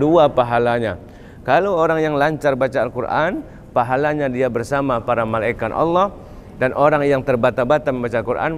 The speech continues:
mendapatkan dua pahala. Mana yang banyak? Yang satu pahala apa yang dua pahala?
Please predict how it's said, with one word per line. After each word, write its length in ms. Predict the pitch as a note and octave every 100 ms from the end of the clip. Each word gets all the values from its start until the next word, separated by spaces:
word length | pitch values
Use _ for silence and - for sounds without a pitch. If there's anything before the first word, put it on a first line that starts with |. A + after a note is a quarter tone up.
| C3+
mendapatkan 540 | A#2+ A2+ - A2 B2
dua 200 | A2+ A2 G2
pahala. 480 | G#2+ G2 G2 E2+ E2 - - - - -
Mana 160 | G#2 B2+ C#3
yang 80 |
banyak? 300 | C3+ C#3 C3 - - - - - - -
Yang 280 | G#2+ A2 B2
satu 140 | B2 A2+
pahala 400 | B2 B2+ C#3+ C#3+
apa 100 | C#3+
yang 80 | C#3
dua 160 | C#3+ C#3
pahala? 440 | C#3 C3+ B2+ F2+